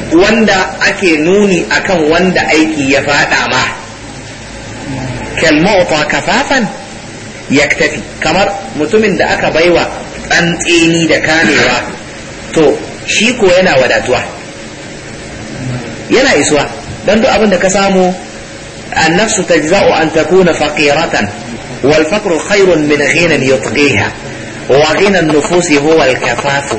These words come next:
فإن أبت فجميع ما في الأرض لا يغنيها.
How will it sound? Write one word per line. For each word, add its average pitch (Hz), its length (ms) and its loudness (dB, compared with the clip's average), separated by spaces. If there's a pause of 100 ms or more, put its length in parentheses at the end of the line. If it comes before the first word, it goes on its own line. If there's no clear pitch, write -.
فإن 135 300 0
أبت 180 440 -2 (440)
فجميع 143 480 2
ما 143 160 0
في 131 120 -2
الأرض 127 280 0
لا 123 160 2
يغنيها. 107 500 0